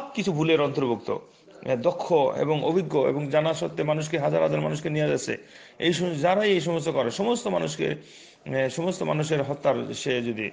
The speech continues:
যেমন বাস ড্রাইভার উল্টা পুল্টা বাস, বেপরোয়া বাস চালায়, জান-, জানছে যে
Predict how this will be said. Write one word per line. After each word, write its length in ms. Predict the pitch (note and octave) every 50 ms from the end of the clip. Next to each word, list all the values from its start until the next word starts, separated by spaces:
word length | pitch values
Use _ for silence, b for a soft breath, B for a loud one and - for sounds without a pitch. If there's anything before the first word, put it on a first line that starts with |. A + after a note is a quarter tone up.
| - -
যেমন 180 | C3+ D3 D3 D3
বাস 200 | D#3+ D#3 D#3 -
ড্রাইভার 280 | E3 D#3 C#3+ C#3 C#3 C#3+
উল্টা 220 | D3 D3 D3 D3+
পুল্টা 220 | D3 D3 C#3+ D3
বাস, 320 | C#3+ C#3+ C#3+ D3 C#3+ - D3
বেপরোয়া 420 | C3 B2+ C#3+ C#3 D3 C#3+ C#3+ C3+
বাস 220 | C3+ C#3+ C3+ - -
চালায়, 260 | C#3+ C3 B2+ B2 B2
জান-, 220 | C#3 D3+ D#3+ D#3
জানছে 420 | C#3+ C#3 D3 D3 C#3 B2 C#3+ C#3 B2+
যে 200 | B2+ C3 B2+